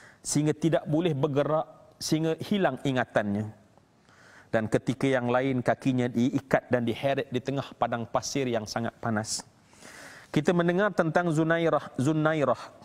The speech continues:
hamba yang berasal daripada Rom yang memeluk agama, memeluk agama Islam, yang matanya dipukul sehingga buta pada ketika itu dengan siksaan yang didatangkan oleh orang-orang Quraisy. Kita mendengar tentang Ummu Ubais, hamba daripada Bani,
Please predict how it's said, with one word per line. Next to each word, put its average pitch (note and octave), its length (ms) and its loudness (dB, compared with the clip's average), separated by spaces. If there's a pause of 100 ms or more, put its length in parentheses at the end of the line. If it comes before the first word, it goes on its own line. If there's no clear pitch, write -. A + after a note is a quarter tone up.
(240)
hamba D3 320 2
yang C#3 160 0
berasal C#3+ 480 0
daripada C3 320 0
Rom C#3+ 400 -2
yang B2+ 80 0
memeluk C#3+ 400 -2
agama, C#3 320 -2
memeluk E3 320 0
agama C#3 320 2
Islam, B2 480 0 (640)
yang B2+ 160 2
matanya C3+ 400 2
dipukul C#3 640 -2
sehingga C#3+ 400 -2
buta C#3 480 -2
pada B2+ 240 0
ketika - 400 -2
itu C#3 160 0
dengan B2 240 -2
siksaan - 560 -2
yang B2+ 160 0
didatangkan B2 800 0
oleh A#2+ 160 0
orang-orang A#2+ 640 -2
Quraisy. A2+ 560 -4 (1120)
Kita A#2 240 -2
mendengar C#3 400 0
tentang C3 400 2
Ummu C#3 340 0
Ubais, C3 540 0 (480)
hamba C3+ 480 2
daripada B2 340 0
Bani, C3 540 -2